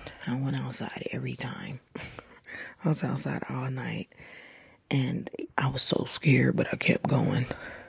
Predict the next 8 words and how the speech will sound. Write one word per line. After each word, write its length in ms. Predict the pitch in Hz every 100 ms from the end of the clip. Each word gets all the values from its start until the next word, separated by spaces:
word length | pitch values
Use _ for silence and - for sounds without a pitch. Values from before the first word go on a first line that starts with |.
| - - - - - -
<laughs> 1500 | - - - - - _ - - - - - - - - -
That's 320 | 147 135 -
the, 340 | - 139 131 120
uh, 320 | 120 113 104 - 127 - _ _ _ _ _ _ _ _ _ _ _ _ _ _ _ _ _ _ _ _ _ _ _ _ _ - - _ _ _ _ _ _ _ _ - - - - - - - - -
anyway. 420 | 143 98 - 120 - _ - - - - - - - - _ _ _ -
So, 640 | - - 156 139 - - - _ _ _ _ _ _ _ _ _ _ _ _ -
right, 260 | 127 127 -
I'm 140 | 131